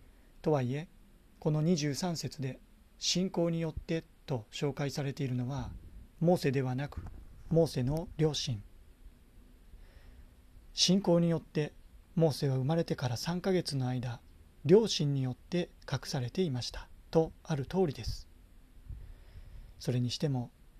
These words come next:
想像を絶する状況でした。モーセが母の体内にいた時、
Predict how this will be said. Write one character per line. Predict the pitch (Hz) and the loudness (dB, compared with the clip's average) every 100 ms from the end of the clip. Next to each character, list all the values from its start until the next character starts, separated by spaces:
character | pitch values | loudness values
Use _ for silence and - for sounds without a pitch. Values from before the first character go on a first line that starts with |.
| - | -20
想 | - 143 143 | -6 0 2
像 | 143 143 | 2 0
を | |
絶 | 131 135 - | 0 -2 -2
す | |
る | 156 | -2
状 | 139 147 | 0 -2
況 | 131 143 | -2 -4
で | 143 | -4
し | - | -4
た。 | 127 95 - - - - - - - - - - - - - - - - | -6 -10 -14 -20 -20 -20 -20 -20 -20 -20 -20 -20 -20 -20 -20 -20 -14 -2
モ | 151 | 0
ー | 135 | 2
セ | 135 | 0
が | 123 | -2
母 | 160 131 127 | -2 -2 -2
の | 123 | 0
体 | 160 147 | 0 0
内 | 135 127 | 0 0
に | 123 | -2
い | |
た | 147 | -4
時、 | 139 - - | -8 -10 -16